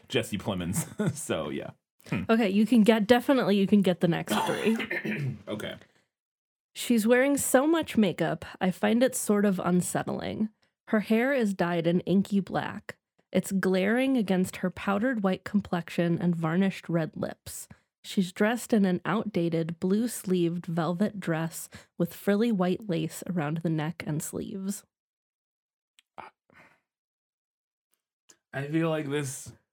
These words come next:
Speaker 1: I don't, I don't know that I can get, I don't,
Speaker 2: <laughs>
Speaker 1: this doesn't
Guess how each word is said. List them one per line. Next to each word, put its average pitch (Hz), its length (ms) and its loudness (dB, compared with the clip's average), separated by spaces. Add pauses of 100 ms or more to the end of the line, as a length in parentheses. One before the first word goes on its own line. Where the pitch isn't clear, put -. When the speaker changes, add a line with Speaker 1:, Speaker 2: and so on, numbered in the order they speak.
(260)
Speaker 1:
I 131 120 -4
don't, 139 320 -2
I 110 180 -2
don't 123 340 -2 (280)
know 90 400 -2
that 85 160 -2
I 82 160 -4
can 95 240 -8
get, 82 180 -6
I 208 120 -2
don't, 135 200 -2 (220)
Speaker 2:
<laughs> - 180 -18
Speaker 1:
this 127 200 -6
doesn't 165 400 -2